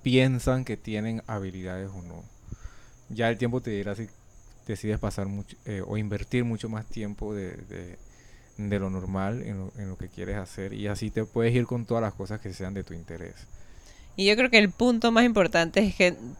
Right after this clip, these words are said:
Speaker 2: dejes de fijarte tanto en la otra persona, porque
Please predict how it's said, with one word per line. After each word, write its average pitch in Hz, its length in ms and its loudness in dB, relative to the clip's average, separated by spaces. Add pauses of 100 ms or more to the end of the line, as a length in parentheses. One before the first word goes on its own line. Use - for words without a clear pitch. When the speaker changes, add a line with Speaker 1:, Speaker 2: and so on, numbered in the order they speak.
(400)
Speaker 2:
dejes 190 360 4
de 226 100 4
fijarte 165 420 4
tanto 170 380 2
en 160 80 -2
la 135 40 0
otra 147 200 -4
persona, 127 640 -10
porque 185 440 4